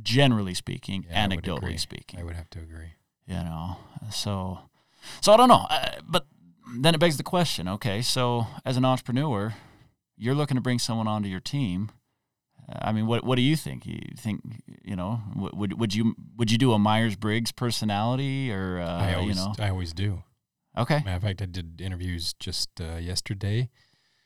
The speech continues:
Speaker 2: and three of the twelve questions were tied to <laughs> Myers-Briggs,
Speaker 1: <laughs>
Speaker 2: understanding personality.
Speaker 1: Uh-huh.
Speaker 2: And not,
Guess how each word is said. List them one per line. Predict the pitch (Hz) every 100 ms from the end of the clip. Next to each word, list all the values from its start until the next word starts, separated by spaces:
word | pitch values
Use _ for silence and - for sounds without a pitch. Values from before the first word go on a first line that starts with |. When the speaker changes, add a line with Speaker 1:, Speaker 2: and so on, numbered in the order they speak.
| _ _ _
Speaker 2:
and | 87 85 82 82 _
three | - 98 98 95
of | 87 90
the |
twelve | 82 - 92 82
questions | - 107 - 90 82
were | 87 85 82 82 73 _ _ _ _ _ _ -
tied | 90 85
to | 78
<laughs> | 117
Myers-Briggs, | 92 85 92 90 120 107 - - 127
Speaker 1:
<laughs> |
Speaker 2:
understanding | 127 113 - 110 95
personality. | 107 92 - 92 120 80 80 _ _ 95
Speaker 1:
Uh-huh. | 92 85 87 - _ _
Speaker 2:
And | 107
not, | 117 127 -